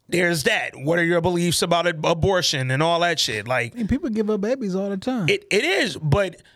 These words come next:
Speaker 1: to give up a baby not because you can't take care of it, not because you don't love it, but because look at where it came from. It's my abductor.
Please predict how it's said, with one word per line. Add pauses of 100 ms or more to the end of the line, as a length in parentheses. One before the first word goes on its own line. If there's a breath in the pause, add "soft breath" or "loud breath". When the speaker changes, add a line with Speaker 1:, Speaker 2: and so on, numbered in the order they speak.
(320 soft breath)
Speaker 1:
to
give
up
a
baby
not
because
you
can't
take
care
of
it,
not
because
you (580 loud breath)
don't
love
it,
but
because (920)
look
at
where
it
came
from.
It's
my
abductor.